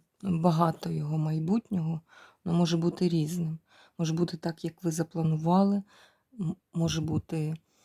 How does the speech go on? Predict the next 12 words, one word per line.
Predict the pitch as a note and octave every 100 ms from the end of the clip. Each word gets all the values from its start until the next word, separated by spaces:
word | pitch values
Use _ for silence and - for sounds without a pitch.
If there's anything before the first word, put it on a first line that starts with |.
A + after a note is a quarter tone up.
| _ _ _ _ _ -
несподівано | D#3+ D#3+ - D#3 D3 E3 D#3 D3 D3+
взагалі, | D3+ D#3+ C#3 D3 C#3+ G3 G#3+ A3 - _ _
невідомо | E3+ F3 F3+ F3 F3+ F3 E3+ F3 E3+ -
що, | - F3 E3+
а | -
може | D#3+ F3
бути | E3 E3+ -
ще | - - E3+
в |
сто | - - E3+
раз | D#3+ -
краще, | - F3 F#3+ G3 - A#3+